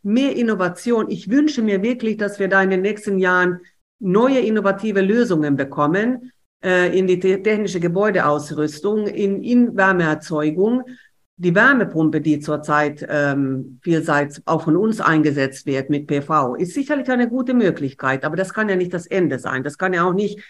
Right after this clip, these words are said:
das, äh, die einzige Alternati-, Alternative sein. Parallel machen wir uns natürlich Gedanken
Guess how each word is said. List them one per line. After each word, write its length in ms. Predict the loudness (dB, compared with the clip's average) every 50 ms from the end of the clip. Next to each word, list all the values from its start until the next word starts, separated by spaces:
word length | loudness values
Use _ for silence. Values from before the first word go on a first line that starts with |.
| -20 _ _
das, 260 | -2 -2 -2 -4 -8
äh, 200 | -6 -4 -4 -2
die 120 | -2 0
einzige 400 | 0 0 0 0 -2 -2 0 2
Alternati-, 600 | 2 2 2 0 -2 -4 -2 -2 -2 -2 -2 -2
Alternative 640 | -4 -4 -2 -2 -2 -2 -2 -2 -2 -2 -2 -2 -2
sein. 380 | -2 -2 -4 -4 -4 -8 -12 -14 -18 -20 -20 -20 -20 _ _
Parallel 420 | 0 2 4 4 4 4 4 4
machen 260 | 2 2 2 0 0
wir 80 | -2 -2
uns 120 | -4 -4
natürlich 300 | -4 -4 -2 -4 -4 -2
Gedanken 880 | -2 0 2 4 2 2 0 -4 -2 -2 0 0 0 -2 -4 -10 -20